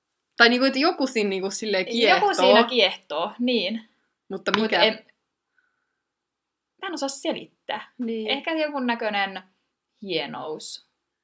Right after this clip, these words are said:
Speaker 1: Se on tavallaan siis se, äh, niin, ehkä se on sit tavallaan semmonen,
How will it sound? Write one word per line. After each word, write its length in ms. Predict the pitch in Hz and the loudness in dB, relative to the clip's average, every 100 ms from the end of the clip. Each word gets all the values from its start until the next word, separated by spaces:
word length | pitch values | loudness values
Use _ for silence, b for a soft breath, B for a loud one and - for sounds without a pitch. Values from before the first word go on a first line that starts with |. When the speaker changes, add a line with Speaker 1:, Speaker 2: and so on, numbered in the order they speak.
| _ _ _ _ _ _ | _ _ _ _ _ _
Speaker 1:
Se 120 | - | -2
on 80 | 254 | 0
tavallaan 360 | 202 196 190 202 | 2 4 4 2
siis 200 | 214 - | 0 0
se, 180 | 202 196 B B - | -2 -2 B B -2
äh, 260 | 190 175 - | 0 0 -2
niin, 360 | 208 240 220 190 | -6 -2 -2 -2
ehkä 180 | 226 | -4
se 160 | 254 277 | -4 -2
on 240 | 262 277 233 - - | -2 -2 -4 -8 -20
sit 460 | - - 233 220 - | -20 -8 -8 -8 -6
tavallaan 680 | 220 214 208 202 202 202 160 _ _ _ - _ - | 0 2 2 2 2 0 -8 _ _ _ -18 _ -16
semmonen, 640 | - 208 196 190 180 - | -8 -4 -2 -2 -4 -8